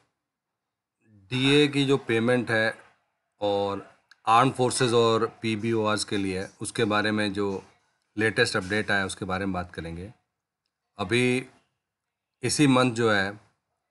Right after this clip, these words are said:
जो दो हज़ार, with effect from दो हज़ार सत्रह, जो डीए का इनहैंस रेट जो मिलेगा, उसके बारे में बात करेंगे। तो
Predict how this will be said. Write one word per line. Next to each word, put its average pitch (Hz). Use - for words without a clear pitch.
जो 110
दो 127
हज़ार, 123
with 123
effect 120
from 123
दो 107
हज़ार 113
सत्रह, 110
जो 101
डीए 113
का 127
इनहैंस 117
रेट 113
जो 107
मिलेगा, 104
उसके -
बारे 107
में 104
बात 92
करेंगे। 92
तो -